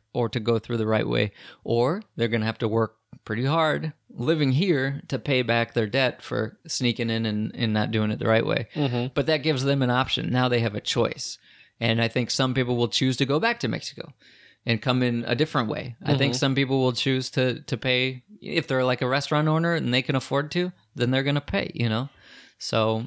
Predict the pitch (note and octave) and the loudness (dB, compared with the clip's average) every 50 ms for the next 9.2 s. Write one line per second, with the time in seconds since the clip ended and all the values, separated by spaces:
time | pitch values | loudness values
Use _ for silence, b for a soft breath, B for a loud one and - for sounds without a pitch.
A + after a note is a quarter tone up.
0 | - - - - - C#3+ D3 D3 D3 D3+ D#3 D#3+ D#3 D3+ D3 B2 C#3+ D3 D3 - | -8 -14 -14 -6 -2 0 0 2 2 2 2 2 2 2 0 0 0 0 0 0
1 | - C#3 B2 A#2 C#3 B2+ B2 B2 B2+ B2+ C3 B2+ - A#2+ A2 - - C3 B2+ A2+ | 0 0 0 0 0 2 2 2 2 2 2 2 0 -2 -2 0 0 0 2 2
2 | A#2+ A#2 A#2 A#2 - - A#2 G2+ F#2+ - - - F3 F3 D3 A#2 A#2 C3 C#3 C#3+ | 2 2 2 0 -2 -2 -2 -2 -2 -2 -2 0 0 0 0 0 -2 -2 -4 -4
3 | A#2 A2+ - - A2 G#2 G2 G2+ G#2 G#2+ G2+ G#2 - - G#2+ G2+ G2 - - A2+ | -6 -6 -4 -2 -2 -2 -2 -2 -2 -2 -2 -4 -2 -2 -2 -2 -2 -2 -2 -4
4 | A2 - - - A2+ A2 G#2 G2+ G2+ G2+ A2 G#2+ F#2+ G#2+ G#2+ G#2 F#2 G2 G2 A#2 | -2 -2 0 0 0 0 0 -2 -2 -2 -2 -2 -2 -2 -2 -2 -2 -2 0 2
5 | C#3+ D3 A#2+ F2+ E2+ F#2 F#2 G2+ C3+ C#3+ C3+ A#2+ A#2+ A2+ A#2 B2 B2 C3 C3+ C3+ | 2 2 2 0 -2 -4 -4 -4 -2 -2 -2 -2 -2 -2 -2 -2 0 0 0 0
6 | C#3 C3+ A#2+ A2 G#2+ B2 C3 D3 F3+ F#3 F3+ E3 D3+ D#3+ D#3+ C#3+ C#3+ D3 D3+ D#3 | 0 -2 -2 -2 -2 -2 0 0 0 0 0 0 0 0 0 0 -2 -2 -2 0
7 | D3+ D#3 D3+ C#3+ C#3+ C#3+ B2+ C3 C#3+ C#3 C#3+ C#3+ C#3+ C#3+ C#3 - - - C3 C#3 | 0 0 0 0 -2 -2 -2 -2 -2 -2 0 0 0 -2 -2 -4 -6 -8 -2 0
8 | D3+ E3+ F3 D3+ C3+ C3 C3 B2+ - C3+ B2 B2 A2 - - F3+ G3 - - - | 0 2 2 2 0 0 0 0 -2 -2 0 -2 0 0 0 0 0 -2 -4 -8
9 | - - - | -10 -10 -12